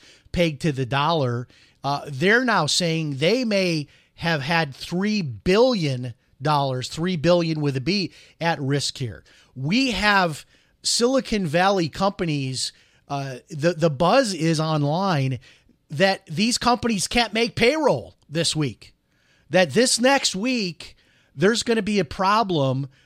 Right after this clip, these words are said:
with these big tech companies making their payrolls because their money is gone.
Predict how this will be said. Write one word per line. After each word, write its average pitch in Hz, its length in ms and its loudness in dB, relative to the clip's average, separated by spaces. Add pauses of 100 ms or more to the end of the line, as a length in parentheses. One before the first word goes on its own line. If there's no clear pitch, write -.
(120)
with 165 220 0
these 180 220 -2
big 185 340 -2
tech 196 240 -4
companies 143 580 -4 (220)
making 180 460 -2
their 160 200 2
payrolls 147 1000 -2 (480)
because 175 580 2 (100)
their 170 240 2
money 180 380 0
is 151 180 -2
gone. 135 640 0